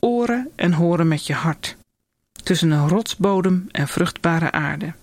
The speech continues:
"Alle oren die horen zijn zalig," citeert Jezus Jesaja. "Want wie het woord hoort en verstaat, zal vrucht dragen, en veel." Horen met je oren is iets heel anders dan horen met je hart.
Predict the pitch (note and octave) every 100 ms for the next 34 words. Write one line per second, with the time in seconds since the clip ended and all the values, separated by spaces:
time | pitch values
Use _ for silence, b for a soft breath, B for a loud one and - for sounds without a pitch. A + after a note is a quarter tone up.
0 | _ _ _ _ A#3+ D4 D4 - B3 B3
1 | A#3+ A#3 G3 D3+ D#3 C3+ G3+ A#3 A3+ G#3
2 | - - F#3+ F3+ D#3 E3+ G#3 D#3+ A#2+ -
3 | - - _ - - D#3 - D3 C#3 -
4 | D3+ C#3+ C#3+ - D3+ C#3 D#3+ D3 C#3+ D#3+
5 | - _ _ _ _ _ D#3+ E3 D#3 D#3
6 | D3 D3+ A#3 C#4+ F#3+ E3 D#3+ - - A3
7 | D4 D4 B3+ - - D3 D3+ - - _
8 | _ - D3 - G#3 G#3+ - C#3+ C#3+ C#3+
9 | D3 - _ _ _ _ - E3 E3+ G3+
10 | D#3+ F3 - _ _ _ _ _ _ _
11 | _ F#3+ C4 D4 A#3+ F#3 - G#3 A#3+ B3
12 | A#3 - F3+ - C#3 - E3 A#3 - G3+
13 | G3 - C#3+ C#3+ F#3 F#3+ E3+ D#3+ D#3+ C#3
14 | C#3+ - -